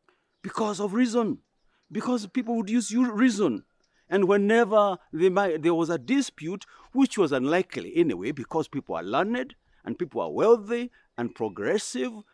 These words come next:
and civilized, and good-mannered, and satisfied, there will be no war. But in case there are disputes,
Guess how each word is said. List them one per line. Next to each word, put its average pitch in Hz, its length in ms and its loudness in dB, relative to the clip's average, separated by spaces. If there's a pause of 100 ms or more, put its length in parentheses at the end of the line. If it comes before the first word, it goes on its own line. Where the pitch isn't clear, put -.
and 98 200 -8
civilized, 151 760 -4 (200)
and 104 220 -8
good-mannered, 208 800 2 (260)
and 113 200 -4
satisfied, 220 880 0 (340)
there 277 120 0
will 285 60 -2
be 262 140 -4
no 269 160 0
war. 254 480 2 (180)
But 240 180 -2
in 254 160 2
case 269 340 -6
there 214 140 4
are 196 40 6
disputes, 156 640 -8